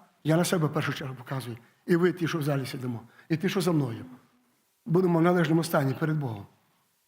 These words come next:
Тому що небезпека. Небезпека прийшла.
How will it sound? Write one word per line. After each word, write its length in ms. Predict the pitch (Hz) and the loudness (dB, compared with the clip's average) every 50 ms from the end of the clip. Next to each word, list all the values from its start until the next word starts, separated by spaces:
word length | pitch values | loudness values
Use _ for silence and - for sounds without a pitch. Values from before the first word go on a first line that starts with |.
| _ _ _ _ _ _ - | _ _ _ _ _ _ -2
Тому 220 | - 170 165 160 | 2 2 4 4
що 120 | - 170 175 | 4 4 4
небезпека. 640 | 180 175 160 165 - - - 143 120 - - 107 - _ _ _ _ _ _ _ _ _ _ _ _ _ _ _ _ _ _ _ _ _ _ _ _ _ _ _ _ _ _ _ _ _ _ _ _ _ _ _ _ _ _ - | 4 4 2 0 -4 -4 -8 -8 -8 -8 -12 -16 -18 _ _ _ _ _ _ _ _ _ _ _ _ _ _ _ _ _ _ _ _ _ _ _ _ _ _ _ _ _ _ _ _ _ _ _ _ _ _ _ _ _ _ 0
Небезпека 560 | 156 151 151 160 151 - - 170 - - 131 | 0 2 2 0 0 0 -2 -2 -2 -2 -6
прийшла. 380 | - - 131 - - 139 113 | -6 -6 -6 -6 -4 -6 -8